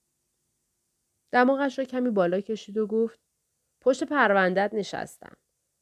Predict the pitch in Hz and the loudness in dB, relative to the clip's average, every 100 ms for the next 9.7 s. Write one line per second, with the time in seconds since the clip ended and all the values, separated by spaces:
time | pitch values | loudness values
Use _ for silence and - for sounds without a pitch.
0 | _ _ - 220 240 240 220 247 247 233 | _ _ -6 -2 0 6 8 8 6 6
1 | 185 175 208 226 214 220 226 220 202 180 | 6 6 4 4 2 2 0 2 2 2
2 | 170 170 208 - 151 139 - - 156 _ | 2 0 -2 -2 -2 -4 -12 -20 -20 _
3 | _ _ _ _ _ _ _ _ _ _ | _ _ _ _ _ _ _ _ _ _
4 | _ _ _ _ _ _ _ _ - 175 | _ _ _ _ _ _ _ _ -8 -6
5 | 151 160 156 151 - 185 185 185 - - | -4 -4 -4 -8 -8 -6 -4 -6 -12 -12
6 | 180 - 180 185 - 170 160 151 160 143 | -8 -4 -2 -2 -4 -6 -4 -4 -6 -10
7 | - 65 - _ _ _ _ _ - 214 | -12 -18 -20 _ _ _ _ _ -2 2
8 | 208 247 240 196 175 160 165 208 190 160 | 4 4 4 2 2 2 0 0 0 -4
9 | - 160 175 165 135 - 147 | -4 -2 0 0 -4 -10 -20